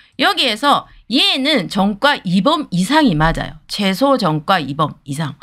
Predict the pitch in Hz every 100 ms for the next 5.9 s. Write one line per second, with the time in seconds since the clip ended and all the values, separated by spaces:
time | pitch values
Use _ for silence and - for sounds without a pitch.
0 | - - - 320 269 226 - - - 220
1 | 254 330 254 175 175 190 180 226 269 381
2 | 302 226 185 156 196 233 - - - -
3 | 220 196 269 349 381 370 339 277 330 349
4 | 330 320 269 311 330 339 214 294 370 277
5 | 214 - 151 180 240 - 220 165 226